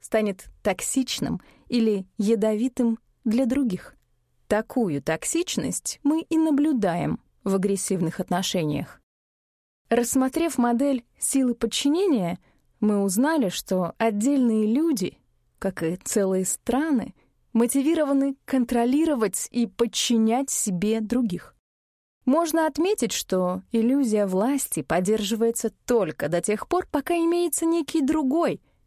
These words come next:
по отношению к которому проявляется эта сила. Как ни трагично, но многие отчаянно цепляются за такое положение дел, потому что это единственная сила, которую они знают.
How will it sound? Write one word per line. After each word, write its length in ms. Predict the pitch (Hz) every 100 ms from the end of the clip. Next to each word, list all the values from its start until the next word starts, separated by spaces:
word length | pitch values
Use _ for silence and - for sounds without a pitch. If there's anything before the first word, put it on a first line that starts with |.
| _
по 120 | 226
отношению 640 | 220 254 254 - 233 196 185
к 140 | -
которому 580 | 220 208 277 311 254 214
проявляется 840 | - 240 247 269 247 - - -
эта 260 | 190 - 214
сила. 440 | - 190 180 139 _ _ _ _ _ _ _ _
Как 260 | - 247 240
ни 100 | 233
трагично, 720 | 220 208 185 247 - - 190
но 260 | 185 185
многие 560 | 180 185 190 185 180 185 _ _ -
отчаянно 600 | 202 196 - 277 269 254
цепляются 800 | 247 247 233 269 311 214 - 170
за 220 | 160 175
такое 380 | 160 214 - 214
положение 640 | 196 214 240 262 277 294
дел, 280 | 240 196 147 - - _ _
потому 300 | - 208 208
что 300 | - - 185 -
это 420 | 240 247 233 233 _ _ _ -
единственная 1000 | 233 269 240 254 214 - 190 180 185 180
сила, 480 | - - 302 196 -
которую 460 | 202 233 226 233
они 240 | 254 233 240
знают. 540 | 247 262 190 - -